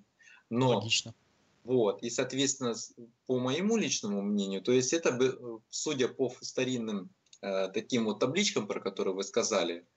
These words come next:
Speaker 1: т-,
Speaker 2: Мгм.
Speaker 1: которые висят в Буэнос-Айресе, э, есть такие таблички, которые были написаны только до тысяча девятьсот шестьдесят третьего года.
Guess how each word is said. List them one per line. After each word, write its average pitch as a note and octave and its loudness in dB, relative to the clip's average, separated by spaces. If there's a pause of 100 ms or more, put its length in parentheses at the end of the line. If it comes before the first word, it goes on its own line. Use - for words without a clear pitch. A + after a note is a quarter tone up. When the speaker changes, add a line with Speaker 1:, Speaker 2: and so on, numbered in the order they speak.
(380)
Speaker 1:
т-, - -14
Speaker 2:
Мгм. - 0
Speaker 1:
которые G#2+ 2
висят G2 -2
в G2+ -8
Буэнос-Айресе, B2 2 (640)
э, G2 -6 (140)
есть F3 0
такие C3 -4
таблички, C3+ -2
которые B2 0
были B2 2
написаны B2 -2
только D#3 2 (180)
до A#2+ 0
тысяча F3 0
девятьсот A2+ -2
шестьдесят G#2 -2
третьего A#2+ 2
года. G2 -2